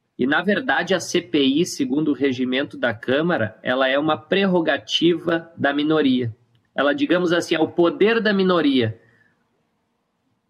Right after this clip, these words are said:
Ou seja, um terço dos vereadores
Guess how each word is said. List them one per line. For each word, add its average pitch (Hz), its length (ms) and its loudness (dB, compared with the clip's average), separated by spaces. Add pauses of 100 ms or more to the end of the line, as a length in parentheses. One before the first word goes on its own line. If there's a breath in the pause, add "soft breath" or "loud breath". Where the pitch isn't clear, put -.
Ou 151 160 2
seja, - 460 0
um 226 200 6
terço 226 520 0
dos 160 240 -2
vereadores 123 1080 -2